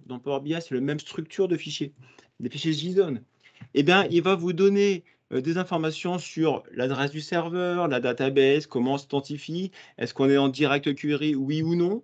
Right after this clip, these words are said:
tout ça. Donc ça, c'est extrêmement bien documenté dans Power B I. Donc je voulais vous faire cette première approche sur ça. Et ce qui est très intéressant quand on ouvre un fichier, euh, P B I D S, quand je vais cliquer dessus, en fait,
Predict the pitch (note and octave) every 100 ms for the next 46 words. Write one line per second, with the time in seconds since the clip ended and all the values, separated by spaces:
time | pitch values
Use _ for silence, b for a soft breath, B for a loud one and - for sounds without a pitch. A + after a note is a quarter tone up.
0 | _ _ _ - D#3+ E3+ G#3+ G3+ C#3+ F#3
1 | - - A3 - - G3+ G3 F#3 B3 B3
2 | F3+ F3+ F#3 - E3+ D3 C#3+ C#3+ G3 A#3
3 | E3 D#3+ A3 F#3 A3 - _ _ - E3+
4 | - A#3 A#3+ F#3+ - A3 - F3+ - A#3+
5 | C#4 b b b - E3+ F#3 F#3+ G#3 G3
6 | G3 F#3 F#3 A3+ G3 D#3+ D#3+ F#3 G3 C#3+
7 | B B _ C#3+ E3 D3+ - D#3 - F3+
8 | F3+ D3+ D#3+ D3 D3+ D#3 C#3+ C#3 F#3+ C4+
9 | _ _ _ - D3+ D3+ E3+ G#3+ G#3+ F3
10 | D#3 A3 A#3 D#3+ G3+ B3+